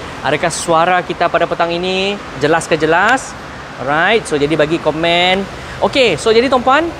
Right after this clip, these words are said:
another day, another A B Live daripada saya, your one and only coordinator di Raya Soto Hub. Sebelum tu saya nak perkenalkan nama diri saya. Nama saya Roy Muhammad Joni, saya merupakan koordinator di Raya Soto Hub. Kepakan saya adalah membantu orang ramai yang mempunyai masalah ingin menjual kereta lama mereka ataupun takut ditipu, takut di-scam, takut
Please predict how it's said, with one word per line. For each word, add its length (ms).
another 320
day, 160
another 320
A 80
B 80
Live 160
daripada 240
saya, 320
your 160
one 160
and 80
only 240
coordinator 480
di 80
Raya 240
Soto 240
Hub. 400
Sebelum 320
tu 80
saya 160
nak 80
perkenalkan 320
nama 160
diri 160
saya. 400
Nama 240
saya 320
Roy 240
Muhammad 240
Joni, 240
saya 160
merupakan 400
koordinator 480
di 160
Raya 240
Soto 240
Hub. 240
Kepakan 400
saya 240
adalah 160
membantu 400
orang 160
ramai 160
yang 80
mempunyai 240
masalah 320
ingin 240
menjual 240
kereta 160
lama 240
mereka 400
ataupun 320
takut 160
ditipu, 320
takut 240
di-scam, 400
takut 240